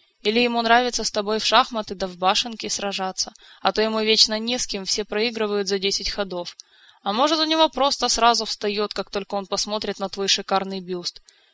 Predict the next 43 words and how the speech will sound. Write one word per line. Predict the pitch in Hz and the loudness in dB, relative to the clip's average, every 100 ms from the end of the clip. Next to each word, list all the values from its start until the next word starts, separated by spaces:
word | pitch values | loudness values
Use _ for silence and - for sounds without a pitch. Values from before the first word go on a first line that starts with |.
| _ - | _ -2
Поди | 226 277 | 0 2
пойми | 311 311 254 208 | 2 2 2 -2
их, | 185 | -2
этих | 190 185 - | -6 -6 -8
мужиков, | 196 190 - 185 | -6 -6 -6 -8
чего | 175 202 196 | -2 -2 -2
им | 196 196 | -4 -4
надо. | 185 180 - - _ _ _ - | -4 -4 -10 -20 _ _ _ -10
Вон | 208 285 | -2 2
Ольга, | 311 339 285 | 4 4 2
к | - | -2
примеру, | - 233 226 220 208 | -2 -2 0 0 0
глянуть | 190 247 240 196 | 0 0 0 -4
не | 208 190 | -4 -4
на | 185 | -4
что, | - 208 - _ - - | -6 -6 -12 _ -12 2
а | 202 | 4
её | 233 269 | 4 4
красавец | 247 240 285 277 214 | 2 2 2 0 -2
глаз | 196 202 196 | 4 4 2
с | |
неё | 202 190 | -6 -8
не | 190 185 | -6 -6
сводит | - 190 185 190 - - | -6 -6 -8 -10 -16 -16
и | - | -2
на | 214 208 | 2 4
других | 208 214 285 | 4 2 0
внимания | 240 214 226 247 240 | -2 -2 -2 0 0
не | 240 | 0
обращает. | 233 226 214 - 196 202 214 _ - - - | 0 0 -2 -2 -4 -8 -12 _ -20 -20 -6
Камила | 220 247 320 311 | -2 0 4 4
даже | 277 269 | 4 4
сказала, | 254 - 233 277 285 | 0 0 2 4 4
что | - 233 | 0 -4
под | 220 202 | -6 -4
его | 214 247 | -2 0
взглядом | 247 202 233 254 226 | -2 2 2 2 0
она | 214 233 | 0 0
начинает | 233 - 226 233 | 0 -2 -2 -2
сомневаться | - 214 208 202 254 226 | -4 -4 -4 -4 -2 -4
в | - | -4
собственном | 233 - 233 226 220 | -4 -6 -4 -4 -2
существовании. | 240 240 233 240 247 208 180 190 - | -2 -2 -2 -2 0 0 -2 -10 -14